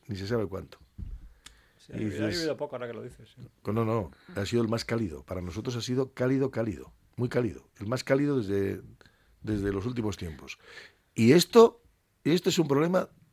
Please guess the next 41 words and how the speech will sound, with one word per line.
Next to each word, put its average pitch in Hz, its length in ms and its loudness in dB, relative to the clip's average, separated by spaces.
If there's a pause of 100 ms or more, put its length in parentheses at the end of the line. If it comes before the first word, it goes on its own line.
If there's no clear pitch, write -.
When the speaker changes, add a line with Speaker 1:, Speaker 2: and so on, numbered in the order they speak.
(100)
Speaker 1:
que 147 280 -8
aquí 165 280 -4
sí 202 140 -2
que 165 100 0
hay 135 100 4
urgencias 117 540 0
para 101 220 -4
afrontarlo 127 600 -2 (720)
y 131 120 -4
lo 127 100 6
miramos 139 420 2
como 117 400 -4
que, 117 220 0
"Ah, 85 480 -4
pues 90 160 -8
ya, 101 180 0
oye, 107 140 0
pues - 220 -8 (340)
mientras 110 300 -4
haya 135 180 6
hielo 135 200 4
para 131 180 4
los 127 120 0
cubitos, 143 640 0 (240)
para 131 220 4
los 123 480 0
cubatas, 147 500 -2
ya 147 80 -2
está". 104 440 -4 (1600)
Y 107 40 -14
tenemos 107 260 -2
un 87 80 -4
problema, 104 380 -4
¿eh? 165 40 -14 (140)
Y 107 80 -10
con 98 160 -6
esto 101 180 -2
hay 123 80 2
un 92 80 -4
problema 95 300 -8
enorme. 120 420 -8